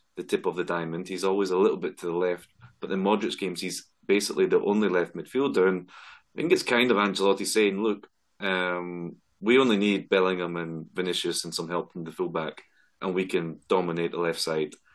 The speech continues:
Um, we'll just move these other guys, Carvajal, Fede Valverde, Modric, onto the right, and we can do three guys there and leave two of top ten players in the world on the left side, and we're, we're good with that." It's,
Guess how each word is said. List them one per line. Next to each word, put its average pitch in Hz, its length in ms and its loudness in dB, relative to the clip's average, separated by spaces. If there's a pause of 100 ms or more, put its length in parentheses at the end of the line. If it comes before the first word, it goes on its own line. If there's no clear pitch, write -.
(300)
Um, 87 440 0
we'll 92 140 0
just 90 260 -4
move 90 380 2
these 90 160 0
other 87 180 4
guys, 82 400 -2
Carvajal, 82 800 0 (220)
Fede 90 240 4
Valverde, 82 480 0
Modric, 85 600 0 (440)
onto 90 240 0
the 85 100 2
right, 87 400 4
and 87 500 -2 (440)
we 98 160 0
can 101 180 -2
do 120 380 6 (200)
three 107 140 0
guys 92 280 4
there 107 240 4
and 92 240 -6
leave 95 300 -4 (100)
two 95 280 6
of 90 240 2 (540)
top 95 200 2
ten 92 220 2
players 92 280 4
in 92 60 0
the 90 80 -2
world 101 360 4
on 90 120 -6
the 87 80 -4
left 90 220 2
side, 98 240 -2
and 92 140 -10
we're, 90 320 -2
we're 92 180 0
good 90 180 -4
with 80 140 -12
that." 80 180 -12 (400)
It's, - 520 -6